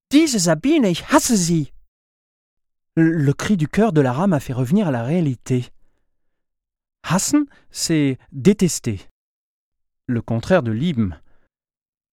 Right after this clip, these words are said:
Mais à la façon dont elle le prononçait, j'aurais compris sans le connaître le sens de ce verbe. Lara ne m'a pas détaillé sa rupture avec Willy.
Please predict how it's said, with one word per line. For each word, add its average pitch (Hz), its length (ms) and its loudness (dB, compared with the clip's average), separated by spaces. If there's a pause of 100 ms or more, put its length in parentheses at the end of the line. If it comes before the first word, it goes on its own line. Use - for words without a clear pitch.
(400)
Mais 156 240 2 (480)
à 160 120 4
la 143 120 2
façon 185 340 0
dont 160 160 0
elle 123 160 0
le 117 80 -2
prononçait, 202 640 0 (500)
j'aurais 147 360 0
compris 196 380 0
sans - 240 0
le 196 100 2
connaître 139 540 -2
le 123 80 -2
sens 120 260 -2
de 117 80 -6
ce 113 160 -8
verbe. 107 460 -6 (1900)
Lara 165 360 0
ne 156 140 0
m'a 139 180 -2
pas 240 220 -2
détaillé 175 420 -2
sa 151 160 -4
rupture 117 320 -8
avec 110 220 -6
Willy. 110 480 -10